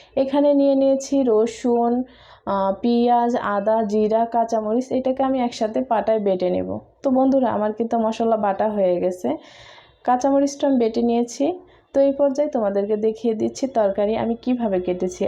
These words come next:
আলু আর কচুরমুখিটাকে just এইভাবে স্লাই-, আহ, কেটে নিয়েছি। তো কেটে সুন্দর করে ধুয়ে পানি ঝরিয়ে নিয়েছি। এই পর্যায়ে কড়াইতে দিয়ে দিলাম তরকারি।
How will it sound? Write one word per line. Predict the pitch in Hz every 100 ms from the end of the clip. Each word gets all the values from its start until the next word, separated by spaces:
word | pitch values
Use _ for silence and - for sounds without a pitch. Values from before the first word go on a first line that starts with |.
| -
আলু | 196 208 247
আর | 262
কচুরমুখিটাকে | 262 262 262 247 254 262 247 247 277
just | 233 214 220 233
এইভাবে | - 220 214 214
স্লাই-, | 226 214 202
আহ, | 202 208 202 196 196
কেটে | 220 214
নিয়েছি। | 233 220 226 - 285 359 - - - - -
তো | 294
কেটে | 294 294 302
সুন্দর | 302 277 277
করে | 285
ধুয়ে | 254 254
পানি | 262 247 240
ঝরিয়ে | 240 247 247
নিয়েছি। | 247 247 240 -
এই | 240
পর্যায়ে | 233 226 220 240
কড়াইতে | 233 196 196 220
দিয়ে | 208 220
দিলাম | 214 226 226
তরকারি। | 220 196 202 214 254